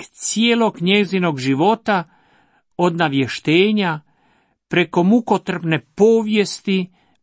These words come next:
patnje i suza, svega što je proživjela,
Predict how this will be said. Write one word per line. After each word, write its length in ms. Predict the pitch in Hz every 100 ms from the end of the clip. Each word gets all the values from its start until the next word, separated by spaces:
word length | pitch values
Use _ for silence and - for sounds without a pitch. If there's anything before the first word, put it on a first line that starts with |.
| _ -
patnje 520 | 196 208 - 165 147
i 60 | 135
suza, 680 | - 208 226 240 208 202 165 _ _ _ _ _ _ _ -
svega 440 | - 208 220 196
što 180 | - 175
je 100 | 156
proživjela, 800 | 160 151 143 202 220 208 190 165